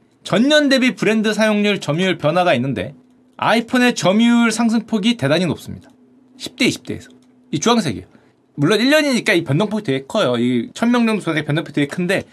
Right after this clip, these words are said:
점유율 폭이 대단히 높다는 거고, 여성도 마찬가지입니다. 남성만 이런데 남성, 여성 따로 있길래 따로 갖고 왔는데 여성도 주황색의 아-,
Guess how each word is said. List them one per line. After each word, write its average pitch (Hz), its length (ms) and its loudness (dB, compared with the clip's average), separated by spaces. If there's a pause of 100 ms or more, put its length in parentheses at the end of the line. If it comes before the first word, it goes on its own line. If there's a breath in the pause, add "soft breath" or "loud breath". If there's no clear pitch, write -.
(180 soft breath)
점유율 247 440 2
폭이 233 200 -2
대단히 202 300 0
높다는 214 440 0
거고, 104 360 -4
여성도 294 320 0
마찬가지입니다. 143 540 -2
남성만 196 500 0
이런데 135 280 0
남성, 151 300 0
여성 170 160 -4
따로 240 260 0
있길래 196 320 -2
따로 196 300 0
갖고 - 260 -4
왔는데 113 420 -2 (380 soft breath)
여성도 214 760 0 (260)
주황색의 202 440 2
아-, - 80 -2